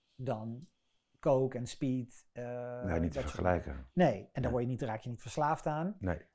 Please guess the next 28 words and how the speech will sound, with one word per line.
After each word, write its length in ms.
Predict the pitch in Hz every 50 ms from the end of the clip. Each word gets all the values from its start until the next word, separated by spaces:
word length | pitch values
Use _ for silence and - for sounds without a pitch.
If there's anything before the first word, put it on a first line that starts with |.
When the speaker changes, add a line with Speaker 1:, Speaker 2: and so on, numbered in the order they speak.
| _ _
Speaker 1:
Wat 240 | - 127 127 165 180
haalde 300 | 180 180 180 185 165 165
je 60 | 160
daaruit? 680 | 143 156 160 170 147 110 90 95 107 - - - - _ _ -
Speaker 2:
Ehm. 760 | - 107 113 117 117 113 113 110 107 104 107 104 104 104 95 98 92 - _ _ _ _ _ _ _ _ _ _ _ _ _ _ _ _ _ _ _
Speaker 1:
Dat 140 | - 127 131
was 120 | 147 143 -
geen 180 | 208 170 -
partydruk. 520 | - 165 165 185 180 - 135 120 123 110 104
Speaker 2:
Mi-, 120 | 120 -
misschien, 580 | 117 117 - - - 160 156 147 143 135 - - _ _ - 139 - _
ja, 220 | - - 117 117 120
dat 140 | - 82 -
klinkt 180 | - - -
zo 80 | - 113
stom, 580 | 90 - - - - - 95 78 73 67 60 -
maar 140 | - 87 92
misschien 560 | 87 87 87 - - 101 95 85 80 76 76 78
dingen 280 | - 110 113 120 123 104
zien 480 | 80 76 87 104 107 104 104 95 - _ - -
die 140 | - 98
je 100 | 92 92
anders 240 | - 87 95 87 78
nooit 200 | - 95 92 82
gezien 340 | - - 76 73 92 104 98
had 220 | 73 67 - - _ _
of 60 | -
zo. 280 | - - - - -